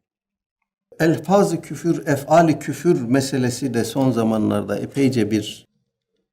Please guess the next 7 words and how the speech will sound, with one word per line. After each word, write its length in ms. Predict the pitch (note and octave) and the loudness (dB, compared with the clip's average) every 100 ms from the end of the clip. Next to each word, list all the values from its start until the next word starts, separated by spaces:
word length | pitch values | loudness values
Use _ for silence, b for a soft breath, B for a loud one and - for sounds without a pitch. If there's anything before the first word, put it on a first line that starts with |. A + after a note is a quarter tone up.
| _ _ | _ _
hafife 420 | - A#2+ A#2+ C3+ | -6 -4 0 2
alınır 400 | A#2+ A2+ A#2 C#3+ | 2 2 0 2
oldu, 420 | A2 F#2+ F#2 G2+ | 0 0 -6 -10
epeyce 440 | A2+ G#2+ C#3 A#2 G#2+ | -10 -4 -4 -2 -2
bir 160 | G#2 A2+ | -4 -4
unutulur 480 | A2 A2 - B2+ B2 | -6 -6 -6 -4 -2
oldu. 520 | F2+ F2 C3+ F3+ | -4 -4 -4 -4